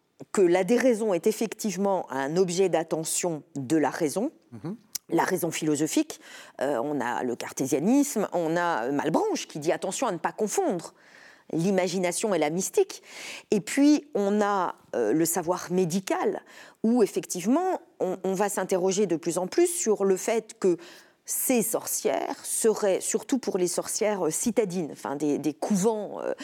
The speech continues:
Speaker 1: euh, des ordres citadins, euh, ces sorcières ne seraient pas mélancoliques. Euh, au sens fort. Enfin, on a, on a, si vous voulez, j'ai parlé de Malebranche, mais cinquante ans plus tôt,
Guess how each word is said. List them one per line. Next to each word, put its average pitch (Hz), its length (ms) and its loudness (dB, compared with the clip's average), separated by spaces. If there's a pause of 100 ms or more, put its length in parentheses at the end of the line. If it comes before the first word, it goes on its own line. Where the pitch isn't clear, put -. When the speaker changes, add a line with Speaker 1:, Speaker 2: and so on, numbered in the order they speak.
(300)
Speaker 1:
euh, 57 380 -4
des 143 260 0
ordres 170 320 -2
citadins, 170 520 -2 (440)
euh, 92 200 0 (120)
ces - 340 -4
sorcières 240 640 -2
ne 180 120 -4
seraient 185 440 -2
pas 254 320 -4
mélancoliques. 190 960 -2 (220)
Euh, 65 180 -6 (380)
au 185 60 -6
sens 180 260 -4
fort. 277 140 2
Enfin, 190 180 -2
on 180 80 0
a, 175 80 -2 (340)
on 196 140 0
a, 202 180 2 (160)
si - 140 -4
vous 254 60 2
voulez, 269 180 4
j'ai 220 100 2
parlé 220 300 2
de 220 40 2
Malebranche, 208 680 0
mais 208 100 2
cinquante 247 440 -2
ans 202 100 -2
plus 190 180 -2
tôt, 302 260 2